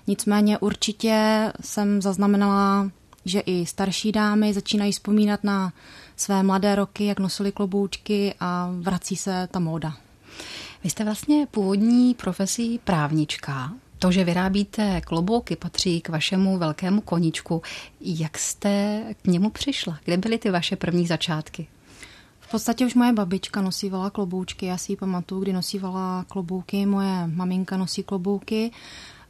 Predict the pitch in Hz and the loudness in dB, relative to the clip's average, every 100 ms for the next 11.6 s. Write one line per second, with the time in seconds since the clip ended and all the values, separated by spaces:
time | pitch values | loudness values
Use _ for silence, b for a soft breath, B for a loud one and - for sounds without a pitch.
0 | - 185 180 180 180 165 175 175 180 196 | -4 -2 0 -2 -4 -4 -6 -4 -2 -2
1 | 190 202 196 196 208 202 196 180 175 175 | 0 -2 -2 -2 0 2 2 0 -2 -2
2 | 185 190 - 180 190 - 190 180 175 185 | -2 -2 -6 -10 -8 -6 -6 -4 -4 -2
3 | 180 180 - 196 - 185 190 - 180 180 | -2 -2 -4 -8 -4 -4 -4 -4 -4 -4
4 | 175 190 190 202 196 180 202 175 175 175 | -4 -4 -2 -2 -4 -4 -4 -4 -4 -2
5 | 170 160 185 B B B B B 185 185 | -2 -6 -10 B B B B B -8 -4
6 | 185 180 180 185 190 185 180 180 175 - | -2 -2 -2 -2 0 0 0 -2 -4 -6
7 | 165 165 175 185 196 190 180 - 185 190 | -8 -8 -6 -2 -2 -2 -4 -6 -6 -4
8 | 190 185 - 180 - 185 190 180 185 185 | -2 -4 -4 -8 -10 -10 -6 -4 -2 -2
9 | 190 196 185 - 196 185 165 156 - 180 | 0 0 0 -2 -2 0 -4 -6 -8 -4
10 | 190 196 - - 214 220 190 180 196 202 | -4 -4 -6 -4 -2 0 -2 -4 -6 -6
11 | 185 175 175 185 185 175 | -4 -4 -2 -2 -4 -8